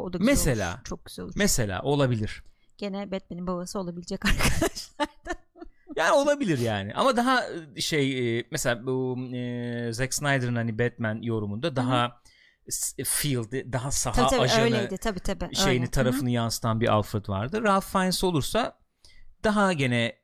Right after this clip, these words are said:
Speaker 2: elit, e, Alfred moduna geçiş yapılabilir belki. Öyle bir şey olabilir. Bilemiyorum. Onlar, e, belli değil daha. Alfred belli değil daha. Ya da kötü adamlar bununla mı sınırlı? Onu da bilmiyoruz elbette.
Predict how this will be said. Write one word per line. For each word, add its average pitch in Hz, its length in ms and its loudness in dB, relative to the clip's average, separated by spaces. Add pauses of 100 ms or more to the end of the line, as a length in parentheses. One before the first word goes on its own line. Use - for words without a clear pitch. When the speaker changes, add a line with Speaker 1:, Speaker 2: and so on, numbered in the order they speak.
Speaker 2:
elit, 135 440 2
e, 110 120 -4
Alfred 120 480 -2
moduna 117 300 2
geçiş - 400 0
yapılabilir 98 480 -2
belki. 95 400 -6 (680)
Öyle 113 180 0
bir 107 80 -2
şey 101 160 -4
olabilir. 95 440 -8
Bilemiyorum. 147 440 -2 (340)
Onlar, 156 360 2 (120)
e, 110 1400 2
belli 123 280 2
değil 107 160 2
daha. 107 120 2
Alfred 110 360 0
belli 101 200 2
değil 101 180 -2
daha. 98 200 0 (160)
Ya 110 120 -2
da 117 160 2
kötü 123 220 -2
adamlar 113 400 2
bununla 117 200 4
mı 101 60 0
sınırlı? 110 340 -2
Onu 123 220 0
da 104 180 -2
bilmiyoruz 104 640 -4
elbette. 87 500 -6